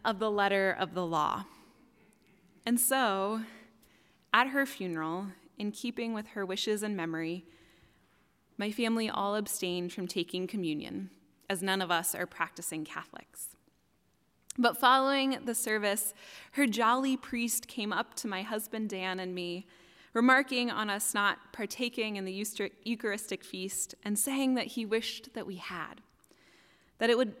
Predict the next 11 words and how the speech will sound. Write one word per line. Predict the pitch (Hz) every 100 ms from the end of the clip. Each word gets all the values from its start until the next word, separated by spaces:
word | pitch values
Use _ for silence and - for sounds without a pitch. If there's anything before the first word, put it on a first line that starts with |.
| -
have | 226 208
been | 214
a | 208
beautiful | 190 226 247 247 233
moment | 208 202 196 185 -
for | -
us | - 190 -
to | -
celebrate | 196 190 185 185 180 170 165
full | - - 180 175
communion. | - 175 170 165 - -